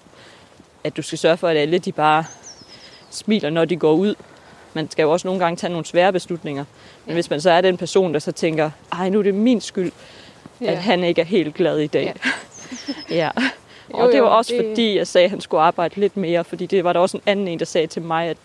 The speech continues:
Speaker 1: det bliver jeg nødt til at sige, at han skulle.
Speaker 2: Ja.
Speaker 1: <laughs> Ja.
Speaker 2: Ja, det er nogle gange sådan lidt en utaknemmelig,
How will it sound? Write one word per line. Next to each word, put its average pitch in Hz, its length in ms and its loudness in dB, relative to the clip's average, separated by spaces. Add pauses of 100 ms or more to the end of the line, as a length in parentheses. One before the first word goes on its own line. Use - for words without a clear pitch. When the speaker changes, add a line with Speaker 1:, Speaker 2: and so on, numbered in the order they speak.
(160)
Speaker 1:
det 175 100 -4
bliver 185 140 4
jeg 190 60 2
nødt 240 220 4
til - 100 0
at 165 60 2
sige, - 180 -4
at 156 60 -4
han 156 120 -6
skulle. - 260 -12 (120)
Speaker 2:
Ja. 269 80 4 (220)
Speaker 1:
<laughs> 285 240 4
Ja. 220 80 4 (520)
Speaker 2:
Ja, 233 160 2 (100)
det 247 80 6
er 233 40 0
nogle 254 180 4
gange 214 180 0
sådan 226 180 2
lidt 220 120 2
en 202 180 -6
utaknemmelig, 196 880 -2